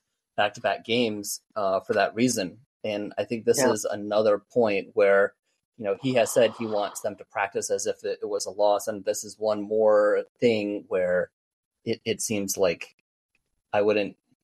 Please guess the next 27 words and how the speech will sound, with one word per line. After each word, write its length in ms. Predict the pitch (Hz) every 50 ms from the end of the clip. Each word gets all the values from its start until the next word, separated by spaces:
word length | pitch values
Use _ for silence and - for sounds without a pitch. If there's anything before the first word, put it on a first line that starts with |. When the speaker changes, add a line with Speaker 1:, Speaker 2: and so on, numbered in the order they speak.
| _ _ _ _ -
Speaker 1:
immediately 600 | 127 113 107 107 110 107 107 104 - - 95 92
count 400 | 90 - - 107 95 90 - -
them 400 | 92 90 90 87 87 87 87 - - -
out 300 | 92 87 85 - - -
for, 380 | - 95 90 85 80 76 - _ _ _ - 113 110 - -
especially 560 | - - - - 113 117 - 127 113 101 104
Wake 240 | 104 104 98 95 -
Forest 300 | - 98 92 85 - -
and 80 | 90
Virginia 240 | - 101 - 92 87
Tech, 240 | 90 - 104 92 - -
and 160 | 85 - - _ -
obviously 240 | - - - -
Carolina's 480 | - - 113 92 82 - 80 80 - -
a 40 | 82
different 220 | - _ - -
story. 340 | - - 117 98 85 82 90
But, 200 | - 76 76 - _ _ _ _ _ _ _ _ -
um, 360 | - 98 85 85 85 82 - _ -
I, 80 | 110 -
the 180 | - 131 - 131
one 280 | 123 123 123 123 120 123
thing 220 | 131 123 117 113
with 140 | 110 110 107
Armstrong 720 | 85 107 113 110 - - 117 107 104 104 104 107 107 - -
is 600 | 107 107 101 101 98 98 98 95 - - - _ _ _ _ _ _ _ _ _ _ _ _ - - _ -
the 400 | 117 107 101 101 101 98 95